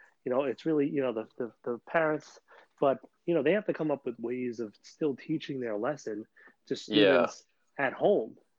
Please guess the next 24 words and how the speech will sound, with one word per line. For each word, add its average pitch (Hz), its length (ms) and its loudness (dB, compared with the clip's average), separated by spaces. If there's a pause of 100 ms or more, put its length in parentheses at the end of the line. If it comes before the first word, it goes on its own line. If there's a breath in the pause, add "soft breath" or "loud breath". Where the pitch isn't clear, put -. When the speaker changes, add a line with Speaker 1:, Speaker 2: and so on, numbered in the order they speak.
(140)
Speaker 1:
you 143 100 -2
know, 156 300 0
uh, 135 300 -2
putting 170 260 2
together, 143 440 0 (380 loud breath)
uh, 117 160 4
different 123 360 -4
methods, 131 520 -2 (380 soft breath)
uh, 120 180 4
at 117 140 -2
home 156 480 2
in 120 80 -8
order 123 180 -4
to 117 160 -6
reach 117 380 -8
the, 113 220 0
uh, 95 120 -6
students. 101 440 -6
So 117 100 -4
that's 180 320 0 (360 soft breath)
really 151 240 4
hard, 139 220 0
especially 156 600 -6
because 120 500 -10